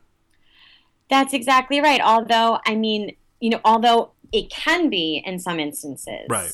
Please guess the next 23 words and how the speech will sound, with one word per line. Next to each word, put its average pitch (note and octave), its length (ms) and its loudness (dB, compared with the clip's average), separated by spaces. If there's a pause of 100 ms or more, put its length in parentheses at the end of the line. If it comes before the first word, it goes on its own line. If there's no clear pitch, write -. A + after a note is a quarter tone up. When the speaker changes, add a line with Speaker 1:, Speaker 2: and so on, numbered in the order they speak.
(140)
Speaker 1:
Um, G3 460 2 (120)
and, G3 640 -2
and F#3+ 260 -6
that's G3+ 400 -2
sort G3+ 220 -2
of F3+ 240 0 (320)
something G#3+ 440 -2
else G#3+ 360 2
about F3+ 380 -2
sort F#3+ 160 -4
of E3 140 -6
P A#3+ 200 -2
R G#3 240 4
and E3+ 180 -2
media G3+ 340 0
and E3+ 500 0
social G#3+ 360 -4
networking F#3 460 -4
in F3 140 -2
general G3 540 0
is F3+ 180 -4
that E3+ 320 0 (540)
it, G#3+ 200 0